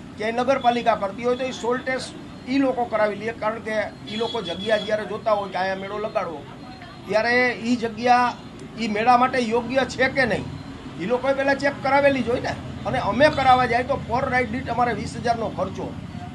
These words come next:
અને અમે આ એન ડી ટી રિપોર્ટ કરાવવા જાય તો આખો ચકડોળ, એન ડી ટી રિપોર્ટ એટલે આખો ચકડોળ તમારે ચેક કરાવવાનો હોય. આખો ચકડોળ તમે ચેક કરાવો એટલે ઓછામાં ઓછો દોઢથી બે લાખ રૂપિયાનો ખર્ચો આવે છે. બીજું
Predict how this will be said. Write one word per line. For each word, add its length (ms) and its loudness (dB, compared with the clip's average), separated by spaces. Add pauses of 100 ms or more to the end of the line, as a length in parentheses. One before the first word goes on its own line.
અને 200 2
અમે 240 4
આ 340 8 (140)
એન 160 0
ડી 160 0
ટી 180 0
રિપોર્ટ 320 -2
કરાવવા 360 6
જાય 280 -8
તો 60 -2
આખો 400 0
ચકડોળ, 520 -2 (880)
એન 140 -2
ડી 140 -2
ટી 180 -6
રિપોર્ટ 200 -2
એટલે 160 4
આખો 380 0
ચકડોળ 420 0
તમારે 280 2
ચેક 260 -4
કરાવવાનો 360 0
હોય. 200 -10 (280)
આખો 280 -2
ચકડોળ 400 -2
તમે 200 -2
ચેક 260 -6
કરાવો 260 2
એટલે 160 -4
ઓછામાં 400 -2
ઓછો 140 -6
દોઢથી 420 -8
બે 140 0
લાખ 180 0
રૂપિયાનો 320 -8
ખર્ચો 340 -8
આવે 280 -4
છે. 100 -12 (720)
બીજું 340 -4